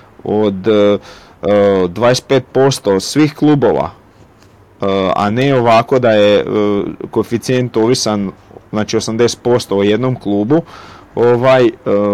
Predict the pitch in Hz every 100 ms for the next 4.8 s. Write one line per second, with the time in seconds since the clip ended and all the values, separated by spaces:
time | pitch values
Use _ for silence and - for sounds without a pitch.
0 | 101 110 104 95 _ - - 120 147 143
1 | 127 127 131 135 139 139 151 - 139 147
2 | - 120 117 120 127 139 110 107 107 127
3 | 123 117 - 110 104 92 90 - 82 110
4 | 120 180 - 175 170 147 165 160